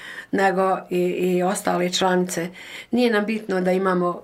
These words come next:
kvantite-, ovaj, kvantitet, da nas je na broju više, a da nema od tog ništa. N-, treba nam neko ko je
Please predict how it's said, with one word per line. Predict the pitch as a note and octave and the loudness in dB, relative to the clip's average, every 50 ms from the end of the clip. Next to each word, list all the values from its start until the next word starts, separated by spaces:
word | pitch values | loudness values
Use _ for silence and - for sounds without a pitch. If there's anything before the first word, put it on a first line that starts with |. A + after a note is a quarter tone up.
| - | -14
kvantite-, | - - F3 F3 F3 F3+ - F#3 F3+ F3+ F3+ G3 - F3+ F3+ F3 F3 F#3 | -8 -4 -4 -2 -2 -2 -2 -4 -4 -2 -2 -2 0 0 0 0 0 0
ovaj, | F3+ E3+ E3+ F3 F3 F3 F3 | 2 2 2 2 2 0 0
kvantitet, | - F3+ F#3 F#3 F#3 F#3+ F#3+ F#3+ F#3+ F#3 F3 | -2 -2 -2 -2 -4 -4 -4 -2 -2 -2 0
da | F#3 F#3 | 0 0
nas | F#3 F#3 F3+ F#3 | 0 0 0 0
je | G3 F#3 | -2 0
na | F#3 F3+ | 0 0
broju | F3 F3+ F#3 F3+ F3 E3+ | 0 2 2 4 2 2
više, | F3 G#3+ A#3 A#3 - - G3 | 2 0 -2 -2 -2 0 2
a | F#3 F#3 | 2 2
da | F#3 F3+ | 4 2
nema | F#3 F#3 F3+ F3+ F3 | 2 2 2 2 0
od | F3 F3 | 0 -2
tog | - F3+ F3 | -4 -2 -2
ništa. | F3 F3 E3+ - - - F3+ - - - - - - - - - - | -2 -2 -2 -4 -6 -6 -10 -12 -12 -14 -14 -14 -14 -14 -16 -12 -2
N-, | - F#3+ F#3+ F#3+ F#3 F#3 F#3+ | 0 2 2 2 0 0 2
treba | A3+ B3+ B3+ A3+ F#3+ F3+ F3+ | 4 4 6 6 6 4 4
nam | F3+ F3+ F#3 F#3 F3+ F3+ - - - - - - - - | 4 2 2 0 0 -2 -6 -14 -16 -16 -16 -16 -6 -2
neko | G#3 G#3+ A3 A#3+ C4 B3+ - F#3+ - | 2 4 4 4 4 4 2 -2 -4
ko | - - G3 F#3 | 0 2 4 4
je | F3+ F3+ F3 F3 | 4 4 2 0